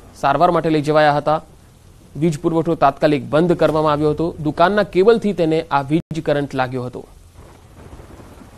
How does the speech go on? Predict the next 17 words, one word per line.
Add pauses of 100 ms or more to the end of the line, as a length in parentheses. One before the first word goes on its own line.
(1700)
તો
સુરેન્દ્રનગરમાં (160)
વીજળી
પડતા
એક
મહિલાનું
મૃત્યુ
થયું. (380)
મૂડીના
સુજાનગઢમાં
છત્રીસ
વર્ષીય
એક
મહિલાનું
મૃત્યુ
થઈ
ગયું.